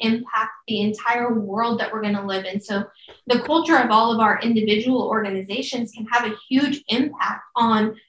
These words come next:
the, the neighborhoods that we're living in and the type of, of people we see at the community pool. Is, are they, are they excited and enjoying what they do? Or are they resentful of who they're working for and what they're doing? And then they're not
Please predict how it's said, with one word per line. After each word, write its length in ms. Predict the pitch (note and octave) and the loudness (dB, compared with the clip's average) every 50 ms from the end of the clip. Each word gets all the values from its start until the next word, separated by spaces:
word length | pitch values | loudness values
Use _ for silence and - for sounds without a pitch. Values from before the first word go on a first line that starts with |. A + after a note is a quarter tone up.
| _ _ _ _ _ - | _ _ _ _ _ 2
the, 460 | A3 A#3+ A#3+ A#3 G#3+ F#3+ - - - | 4 6 6 6 6 4 0 -2 0
the 500 | G#3+ A#3 A3 G#3+ A3 G#3 G#3 G#3 - - _ | 2 4 4 4 4 4 2 0 -2 -8 _
neighborhoods 640 | - A3+ A3 A#3 C#4 D#4 E4+ E4 - - A#3 G#3 G#3+ | 0 4 4 4 4 4 2 0 0 0 -2 -2 0
that 160 | - G#3+ - | -2 -4 -4
we're 160 | A3+ G#3+ G3+ G3+ | -4 -4 -4 -2
living 360 | A3+ C4+ - F#4+ F4+ - G#3+ | -2 0 2 2 2 2 2
in 140 | G3+ G#3 G#3 | 0 0 0
and 160 | G#3+ G#3+ G#3+ | 0 -2 -2
the 100 | G#3+ G#3+ - | -4 -6 -8
type 140 | B3+ B3+ - | -8 -6 -2
of, 200 | B3+ B3 A#3+ A3+ - - _ _ _ _ - C4 | -2 0 0 -2 -4 -8 _ _ _ _ -10 -8
of 140 | B3+ A#3 - | -8 -6 -4
people 260 | - C#4 C#4 D4+ C#4 | -2 -2 0 0 0
we 160 | C4 B3+ B3+ | 2 0 0
see 180 | B3+ - C4 C4+ | 0 -2 -2 -2
at 140 | C#4 C#4 C4+ | -2 -2 -4
the 80 | A#3+ | -6
community 580 | A#3+ C4+ C4 B3+ C4+ C4+ C4+ C4 B3+ B3+ - - | -2 2 4 4 6 6 4 4 2 2 0 0
pool. 360 | - F#4 A4 G#4+ G#4 G3 G3 - | 2 2 2 4 4 2 0 -2
Is, 180 | A#3 A#3 - | -4 -4 -2
are 180 | G#3+ - A#3 A#3+ | -2 0 0 2
they, 380 | A#3+ B3 B3 B3 B3+ B3 B3 - B3 | 2 2 4 2 2 0 0 0 0
are 100 | A#3 A3+ | 2 2
they 140 | A3+ A3 | 2 2
excited 480 | A3 G#3+ - - B3 B3 C4+ D4 C#4+ C4 | 0 -2 -2 0 0 2 2 0 0 0
and 60 | B3 | 0
enjoying 360 | A#3 A3 G#3+ A3 A3 A#3+ C4 | 0 0 0 0 0 0 0
what 160 | C4+ C#4 C4+ C#4+ | 0 0 -2 -4
they 140 | D4+ D4 | -8 -8
do? 140 | D4 D#4+ D#4 | -4 -4 -2
Or 80 | D4+ C#4+ | -2 -2
are 60 | - | 0
they 200 | A#3+ B3 B3 A#3+ | 0 -2 -2 -2
resentful 800 | A#3+ A#3 - - C4 D#4+ D#4+ - - - A3+ A3+ A#3+ B3 B3 - - - - - - - | -4 -6 -4 -2 -4 -4 -4 -6 -6 -2 0 0 0 -2 -4 -6 -14 -20 -20 -18 -4 2
of 220 | B3 A#3+ A#3+ A3+ A#3 | 4 4 4 4 2
who 160 | - C#4 C#4 | 0 0 2
they're 180 | C4 B3+ B3 A#3 | 4 4 4 2
working 280 | A3+ G3 C4+ C4 B3+ B3+ | 0 0 0 -2 0 0
for 120 | C4 B3 | 2 2
and 120 | B3 A#3+ A3+ | 2 2 0
what 160 | A3+ A3 A3 | 0 -2 -2
they're 180 | A3 G#3+ G#3 G#3+ | -2 -2 -2 0
doing? 500 | C4 D4+ D#4+ D4 C#4 C4+ C4 B3+ - - | 0 0 0 0 0 0 0 0 0 -2
And 140 | A#3 A#3 | -2 0
then 300 | A#3+ A#3+ A#3+ A#3+ A#3+ A#3+ | 0 0 0 0 0 -2
they're 180 | A3+ A#3+ A#3 A#3+ | -2 -2 -2 0
not 160 | A#3+ A#3+ A#3 | 0 0 -2